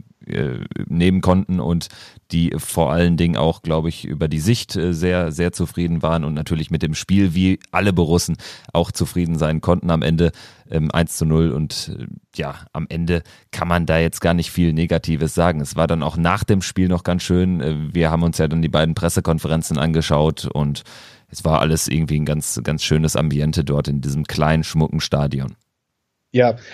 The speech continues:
Speaker 2: du bist ja Journalist, du, du kennst diese Welt ja etwas, aber für mich, ich war ja wirklich wie so ein kleines Kind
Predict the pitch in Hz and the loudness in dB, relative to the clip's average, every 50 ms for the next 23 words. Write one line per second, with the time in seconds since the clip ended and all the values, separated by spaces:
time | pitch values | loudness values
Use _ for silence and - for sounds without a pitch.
0 | - - - 135 135 151 180 170 - 151 139 135 143 135 131 135 131 127 135 160 | -18 -6 0 2 4 4 4 2 2 2 2 2 2 2 2 2 0 0 -2 -4
1 | - - - - 131 131 143 131 127 127 127 127 - - 143 147 196 202 - - | -6 -6 -8 -8 -6 -4 -4 -4 -4 -4 -6 -8 -6 -4 -2 -2 -2 -4 -6 -10
2 | - 113 113 107 113 107 104 110 110 127 127 - 113 110 101 101 - 131 135 139 | -10 -8 -6 -4 -4 -4 -2 0 0 0 2 2 2 2 2 2 2 2 2 2
3 | - 131 123 127 123 - 135 127 143 147 160 139 - 117 117 127 127 120 127 135 | 2 2 2 2 2 2 -2 -2 -2 -2 -2 -2 0 2 4 4 4 4 2 0
4 | - 143 131 - 131 123 135 123 123 - 131 - - 135 135 - - - - 156 | -2 -2 -2 -2 -2 -2 -2 -2 -2 0 2 2 2 2 0 -4 -6 -4 0 2
5 | 156 151 127 - | 2 2 2 -2